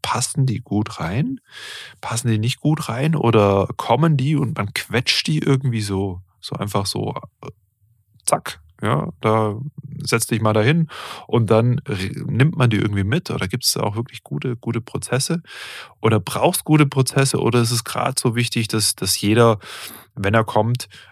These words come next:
äh, nicht zu sehr geprägt ist und seine eigene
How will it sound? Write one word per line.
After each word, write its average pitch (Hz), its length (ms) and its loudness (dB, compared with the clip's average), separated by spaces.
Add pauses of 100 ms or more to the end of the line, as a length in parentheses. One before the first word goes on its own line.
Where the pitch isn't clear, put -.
(140)
äh, 98 220 4
nicht 110 200 -2
zu 117 100 0
sehr 98 220 4
geprägt 101 480 0
ist 113 160 2
und 98 160 -2
seine 95 300 2
eigene 98 580 -2